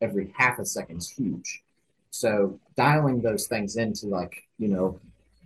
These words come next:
tenths of a second, um,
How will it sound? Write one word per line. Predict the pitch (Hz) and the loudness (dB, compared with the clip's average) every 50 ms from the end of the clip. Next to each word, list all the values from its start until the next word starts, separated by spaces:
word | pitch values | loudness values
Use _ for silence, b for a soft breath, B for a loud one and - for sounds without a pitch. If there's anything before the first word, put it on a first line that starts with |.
| - _ _ _ _ _ _ _ _ _ _ _ _ - - | -20 _ _ _ _ _ _ _ _ _ _ _ _ -8 0
tenths | - 185 156 143 139 - 131 - - - | 4 4 6 6 4 2 0 -4 0 2
of | 139 123 117 | 2 2 2
a | 117 - | -2 -4
second, | - - - 131 127 - - 120 101 92 - - - - _ _ _ _ - | -2 4 4 4 4 4 2 0 0 0 -2 -6 -14 -14 _ _ _ _ -4
um, | 104 104 98 95 95 92 95 95 - | -2 0 2 2 2 2 0 -2 -6